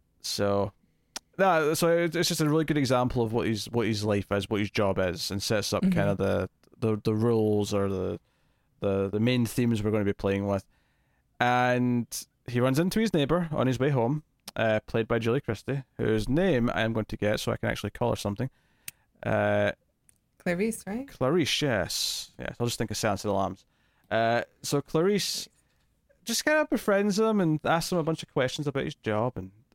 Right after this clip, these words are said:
Speaker 1: asks him, like, you know, uh, you know, "Why do you burn books?" You know, blah, blah. Eh, I mean,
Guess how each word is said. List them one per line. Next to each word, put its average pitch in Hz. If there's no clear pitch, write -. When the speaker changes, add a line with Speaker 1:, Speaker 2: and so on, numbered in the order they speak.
Speaker 1:
asks -
him, 117
like, 104
you 110
know, 113
uh, 98
you 73
know, 92
"Why 117
do 117
you 127
burn 120
books?" -
You 110
know, 110
blah, 113
blah. 107
Eh, 185
I 196
mean, 196